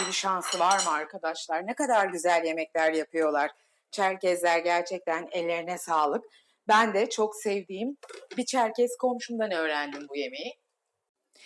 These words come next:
Şimdi hemen bu hazırladığımız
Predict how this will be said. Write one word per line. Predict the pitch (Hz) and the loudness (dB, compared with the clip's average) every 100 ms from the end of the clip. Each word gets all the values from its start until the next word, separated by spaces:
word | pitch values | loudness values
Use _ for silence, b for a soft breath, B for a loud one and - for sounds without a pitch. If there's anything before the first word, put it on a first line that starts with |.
| B B | B B
Şimdi | - 359 269 226 | -4 0 2 2
hemen | 220 240 196 196 262 | 0 -2 -2 -2 -2
bu | 233 220 | -2 0
hazırladığımız | 208 202 196 196 185 180 170 165 175 254 - - | 2 2 4 2 2 2 2 0 -2 0 0 -2